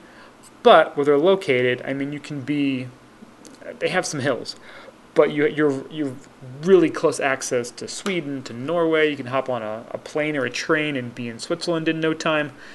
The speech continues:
Germany's right below them. So there, there definitely are places to ski nearby. But again, the happiest places have skiing.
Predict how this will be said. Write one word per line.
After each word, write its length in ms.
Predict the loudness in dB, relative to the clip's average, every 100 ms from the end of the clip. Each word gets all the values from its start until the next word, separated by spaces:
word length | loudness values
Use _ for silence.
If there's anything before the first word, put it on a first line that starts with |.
| -20 -20 0
Germany's 480 | 4 4 4 2 2
right 160 | 2
below 280 | 2 4 4
them. 240 | 4 0 -2
So 260 | 0 2
there, 220 | 2 0 -2
there 160 | 0
definitely 360 | 0 0 -2 -6
are 60 |
places 420 | -4 -4 -6 -8 -12
to 120 | -12
ski 320 | -14 -12 -10
nearby. 540 | -8 -8 -8 -8 -8 -14 -20 -20 -20 -20 0
But 260 | 2 2 0 -6
again, 500 | -2 0 -2 -4 -8 -16 -20 -20 -16 -16 -16 -20 -20 -20 -20 -8
the 100 | -2
happiest 420 | 2 2 2 0
places 380 | 2 2 0 0
have 180 | 2 2
skiing. 460 | 0 -2 -2 -2